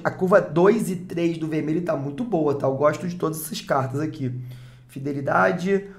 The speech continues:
outra curva três aqui no vermelho.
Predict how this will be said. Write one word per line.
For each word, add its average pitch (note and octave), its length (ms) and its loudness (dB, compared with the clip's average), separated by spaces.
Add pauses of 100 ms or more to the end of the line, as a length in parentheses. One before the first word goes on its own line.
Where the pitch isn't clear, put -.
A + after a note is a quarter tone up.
(160)
outra F#3+ 540 4
curva D#3+ 340 2
três D#3 360 -4
aqui D3 500 -6
no F#3 120 -4
vermelho. D3 760 -2